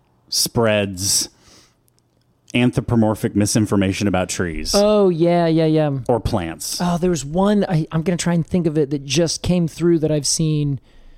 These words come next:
Speaker 2: so many times. Oh, what was that?
Speaker 1: Hmm.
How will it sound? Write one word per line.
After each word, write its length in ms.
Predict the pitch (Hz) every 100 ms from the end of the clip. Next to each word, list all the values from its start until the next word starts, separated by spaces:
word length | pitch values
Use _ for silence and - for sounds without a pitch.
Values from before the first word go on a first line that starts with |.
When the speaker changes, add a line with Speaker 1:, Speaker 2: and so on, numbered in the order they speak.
| -
Speaker 2:
so 420 | - - - 175 165
many 220 | 151 143
times. 560 | - 131 120 113 113 -
Oh, 260 | - - -
what 240 | - -
was 300 | - - -
that? 280 | - - -
Speaker 1:
Hmm. 640 | 104 101 98 92 92 85